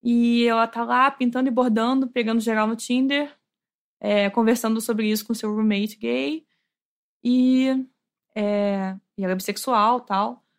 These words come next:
E aí ela d-, recebe a notícia no Canadá que o avô dela morreu. O avô dela morava num sítio que foi cenário da infância dela. Quando ela volta pro Rio,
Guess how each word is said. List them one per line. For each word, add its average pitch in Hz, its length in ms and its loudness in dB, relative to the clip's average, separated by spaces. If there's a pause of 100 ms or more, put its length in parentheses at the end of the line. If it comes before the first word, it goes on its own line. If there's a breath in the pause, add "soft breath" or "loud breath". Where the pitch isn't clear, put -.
(300)
E 214 100 0
aí 220 300 2
ela 254 540 0
d-, 226 320 -12
recebe 240 340 -2
a 247 320 0
notícia 247 420 -2
no 277 100 0
Canadá 233 460 0
que 226 260 -12
o 233 300 -4 (560)
avô 214 240 -2
dela 208 240 -2
morreu. 226 340 0 (560)
O - 60 -4
avô 202 160 -4
dela 190 160 -2
morava 196 240 -4
num 254 120 -2
sítio 294 440 -4
que 339 160 -10
foi 254 300 -2
cenário 254 440 0
da 254 60 0
infância 254 340 -4
dela. 180 320 -4 (800)
Quando 277 140 0
ela 392 160 4
volta 254 260 2
pro 220 120 -6
Rio, 226 520 -2